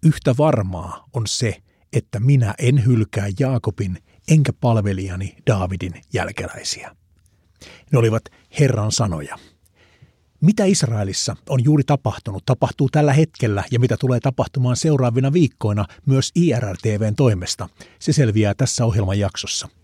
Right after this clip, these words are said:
Tervetuloa mukaan Itäraporttiin. Minä olen Jori Asikainen,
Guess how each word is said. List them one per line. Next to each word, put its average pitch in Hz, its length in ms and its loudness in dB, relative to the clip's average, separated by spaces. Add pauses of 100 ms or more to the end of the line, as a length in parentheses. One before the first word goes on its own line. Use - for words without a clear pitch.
(500)
Tervetuloa 113 520 2
mukaan 98 400 0
Itäraporttiin. 95 800 -2 (280)
Minä 123 220 4
olen 87 220 -4 (140)
Jori 135 240 4
Asikainen, 92 580 -4